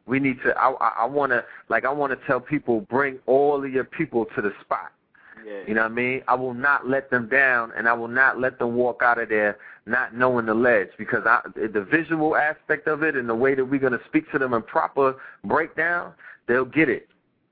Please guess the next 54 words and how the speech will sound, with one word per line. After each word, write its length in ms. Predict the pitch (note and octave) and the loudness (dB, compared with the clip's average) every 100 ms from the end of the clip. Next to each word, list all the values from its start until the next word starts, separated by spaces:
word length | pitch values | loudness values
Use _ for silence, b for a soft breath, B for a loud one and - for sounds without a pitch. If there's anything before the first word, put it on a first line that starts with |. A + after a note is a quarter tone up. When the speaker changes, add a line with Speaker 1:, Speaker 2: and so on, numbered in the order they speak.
| _ _ _ - | _ _ _ -16
Speaker 2:
Right. 200 | G2+ F#2 _ _ A2 | -14 -14 _ _ -4
Speaker 1:
You 100 | A#2+ | -2
know 60 | |
what 80 | B2 | 0
I 20 | |
mean? 200 | C3 C3 - | -2 -2 0
Only, 340 | D3+ F3 E3+ - | 0 0 -2 0
only 260 | F3+ F#3 | 0 0
because 440 | E3 E3+ F3 D#3 C3+ | -2 -2 0 -2 -2
we 100 | C#3 | -2
were 140 | F3 D3 | 0 2
there 240 | C3+ C#3+ | 4 4
before 640 | B2+ B2+ - E3 D3 B2+ B2+ B B - | 4 -4 -2 2 2 2 -4 B B -4
and 140 | B2 | -2
we've 200 | B2+ G#2 | -2 -2
done, 220 | D#3 - | -2 -2
you 80 | D3 | 0
know 100 | D3 | 0
what 100 | D3 | 0
I'm 40 | |
saying? 180 | D#3+ D3+ D3 | 0 0 0
So 60 | C#3+ | -2
we 180 | C3 | -2
know 220 | C3+ D3+ D#3 | 2 6 6
what 260 | C#3 C3+ | 6 2
the, 200 | C3 A#2+ | 2 0
we, 160 | B2+ C3+ | 0 -2
we 240 | C#3 C3 | 0 0
know 160 | C3 C#3+ | 0 0
what 180 | C#3+ C3 | 2 0
it 140 | C3 | 0
is. 300 | D3+ C#3+ F#2+ - - | 2 2 0 -6 -2
It, 200 | A#2 G#2+ | 0 0
it's 120 | A2+ | 0
like 200 | C3 A#2+ | 0 0
when 140 | G#2 A#2 | -2 -2
you, 100 | A#2+ | -2
when 300 | A#2+ A2 A#2 | -2 -4 -4
you 120 | A2+ | -6
go 240 | D3 D3+ D3 | -6 -8 -4
through 120 | C3 | -2
that, 180 | B2 A2+ - | 0 -2 -4
you 80 | |
know 160 | B2 A#2+ | 0 0
how 140 | A#2+ | 2
to 160 | A2+ - | -2 -4
explain 400 | G#2+ - B2+ B2 - | -10 -10 -8 -8 -8
to 60 | |
a 20 | G#2+ | -6
person, 520 | A#2+ A2 G#2+ G#2+ G2 B B B - | -2 -2 -2 -6 -6 B B B -4
like, 220 | F#2 F#2 | -2 2
"Look, 320 | A#2+ G#2+ - B B B B - | 2 2 0 B B B B -6
you 120 | B2+ | -4
just 200 | C3+ | -4